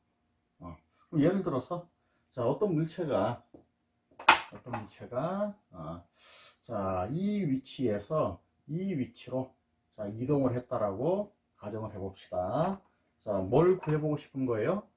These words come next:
자, 이 운동에 있어서의 변이를 구해보고 싶은 거예요.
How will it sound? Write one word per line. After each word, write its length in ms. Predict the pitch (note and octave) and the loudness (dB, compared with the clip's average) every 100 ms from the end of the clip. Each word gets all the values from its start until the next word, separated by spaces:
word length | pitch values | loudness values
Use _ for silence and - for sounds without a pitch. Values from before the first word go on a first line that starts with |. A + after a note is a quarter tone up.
| _ _ | _ _
자, 120 | A2 | -4
이 260 | A#2 E3 F#3+ | 0 2 2
운동에 480 | D3+ C#3+ D3 D3 B2+ | 4 4 4 4 2
있어서의 760 | G#2+ - A2+ - A2+ D#3 F#3+ - _ _ | 0 -6 -10 -8 -4 -2 -4 -10 _ _
변이를 520 | A#2 G#2+ G#2 C3 D#3 | -8 -6 -2 -2 -4
구해보고 320 | C#3+ C#3 C#3 | -4 -4 -6
싶은 260 | - - G2+ | -8 -14 -10
거예요. 220 | E2+ | -10